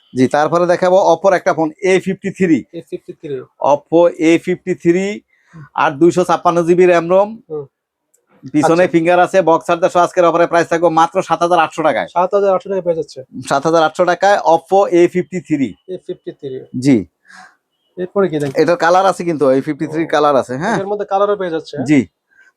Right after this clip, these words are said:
Speaker 1: তারপরে দেখাবো হলো Vivo ওয়াই সেভেন্টি থ্রি এস।
Speaker 2: ওয়াই সেভেন্টি থ্রি এস।
Speaker 1: আর দুইশো ছাপ্পান্ন জিবি RAM ROM।
Speaker 2: হুম, হুম।
Speaker 1: আহ,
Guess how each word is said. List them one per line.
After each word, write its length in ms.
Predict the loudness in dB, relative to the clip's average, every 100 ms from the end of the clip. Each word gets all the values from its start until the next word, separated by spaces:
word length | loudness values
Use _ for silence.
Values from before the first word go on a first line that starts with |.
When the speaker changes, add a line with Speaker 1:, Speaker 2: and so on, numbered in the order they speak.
| 0
Speaker 1:
তারপরে 380 | 0 2 2 2
দেখাবো 360 | 2 0 2 4
হলো 220 | 4 4 2 0 _ _ _ _ _ _ _ _ _ _ _ _ _ _ _ -12
Vivo 400 | 0 2 4 4 4 0 0
ওয়াই 240 | 2 2 2
সেভেন্টি 520 | 0 0 0 -2 -4 -4
থ্রি 280 | -6 0 2
এস। 200 | 2 -2 -20 _
Speaker 2:
ওয়াই 180 | -14 -14
সেভেন্টি 460 | -10 -10 -8 -12 -14
থ্রি 240 | -14 -12 -10
এস। 160 | -12 -16 -6
Speaker 1:
আর 120 | -2 0
দুইশো 260 | 0 0
ছাপ্পান্ন 320 | 0 0 0 0
জিবি 200 | 0 2
RAM 180 | 2 2
ROM। 180 | 2 0
Speaker 2:
হুম, 220 | -4 -14 -16
হুম। 140 | -16 -18 _ _ _ -4
Speaker 1:
আহ, 560 | 0 4 4 4 4